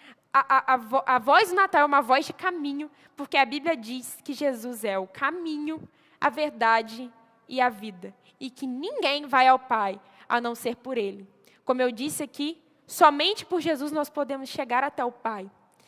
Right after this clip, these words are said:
Somente por Jesus nós encontramos a vida.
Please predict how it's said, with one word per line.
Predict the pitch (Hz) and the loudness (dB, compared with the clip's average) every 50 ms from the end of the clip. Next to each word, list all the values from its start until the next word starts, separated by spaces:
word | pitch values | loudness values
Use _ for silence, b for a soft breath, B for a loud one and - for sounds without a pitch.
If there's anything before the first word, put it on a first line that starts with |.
| b b b b | b b b b
Somente | - 339 330 320 381 415 - | 8 8 8 8 6 2 2
por | - - 403 | 0 -2 0
Jesus | 349 370 359 285 339 311 | 2 2 0 0 -2 -2
nós | 330 339 320 269 | -2 -2 -2 -2
encontramos | 311 311 311 320 294 294 - - 302 294 294 302 285 311 302 - - - | -4 -6 -4 -4 -4 -4 -2 -2 2 2 2 2 0 -2 -8 -10 -6 0
a | - 277 277 | 2 2 2
vida. | 220 196 190 - 254 285 233 196 - 196 196 | 0 -2 -12 -10 -10 -10 -10 -10 -12 -16 -16